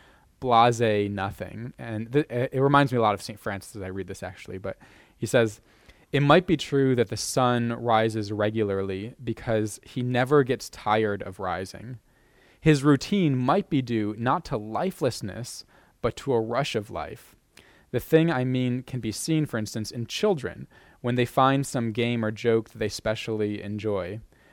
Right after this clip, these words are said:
They always say, 'Do it again,' and the grown-up person does it again until he is nearly dead." <laughs> For grown-up people are not strong enough to exult in monotony.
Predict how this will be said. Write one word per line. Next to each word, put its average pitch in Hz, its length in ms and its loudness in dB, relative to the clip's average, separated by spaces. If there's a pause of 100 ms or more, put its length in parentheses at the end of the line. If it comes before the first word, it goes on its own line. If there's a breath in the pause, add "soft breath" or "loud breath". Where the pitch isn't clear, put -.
They 120 100 0
always 143 340 10
say, 117 400 2 (340 soft breath)
'Do 151 180 10
it 175 60 10
again,' 120 520 6 (400)
and 120 160 -2
the 127 40 0
grown-up 131 360 2
person 120 560 -2 (100)
does 127 220 4
it 135 80 -2
again 113 480 0
until 123 240 0
he 131 80 4
is 123 100 0
nearly 127 320 2
dead." 117 420 0 (120)
<laughs> 269 1040 -4
For 147 140 4
grown-up 151 420 8
people 151 320 2
are 123 140 0
not 127 300 2
strong 135 500 2
enough 104 400 -4
to 127 140 -4
exult 110 580 0
in 110 220 -6
monotony. 95 800 -8